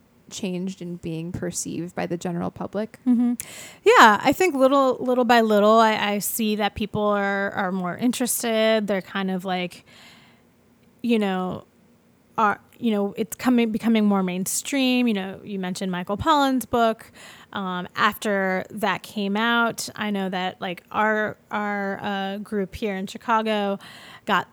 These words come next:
Speaker 2: like, kind of bombarded with people who were interested or had questions and, and wanted to know more.
Speaker 1: Mm-hmm.
Speaker 2: So I think it's, it's slowly but surely kind of making its way, um, out of the, out of the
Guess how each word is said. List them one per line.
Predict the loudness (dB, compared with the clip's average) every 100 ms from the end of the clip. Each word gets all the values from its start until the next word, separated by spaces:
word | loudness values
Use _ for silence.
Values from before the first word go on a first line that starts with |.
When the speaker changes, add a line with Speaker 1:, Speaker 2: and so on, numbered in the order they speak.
| _ -20 -20 _ _ -18
Speaker 2:
like, | -14 -6
kind | -2 4
of |
bombarded | 6 6 6 4 4 2 -2
with | -4 -4
people | -4 0 0 0
who | 0 0
were | 0
interested | 0 0 0 0 0 0
or | -2
had | -6 -8
questions | -4 -2 -2 0 0 0 -2
and, | -4
and | -6 -6
wanted | -6 -6 -8
to | -8
know | -8 -4
more. | -4 -2 -2 -4 -6 -8
Speaker 1:
Mm-hmm. | -8 -6 -6 -8 -14 _ _
Speaker 2:
So | -4 4 4
I | 4
think | 2 2 4
it's, | 2 -2 -8
it's | -8 -8
slowly | -12 -10 -4 2 4 4 4 4 2 0
but | -2 -6
surely | -6 -4 -2 0 -2
kind | -4 -6
of | -6
making | -8 -8 -6 -6
its | -8 -10
way, | -8 -6 -6 -6 -8
um, | -8 -6 -6 -6
out | -4 -2
of | -4 -6
the, | -4 -4 -4 -6 -10 _ _ _ _ _ -8
out | -4 -4
of | -6 -4
the | -4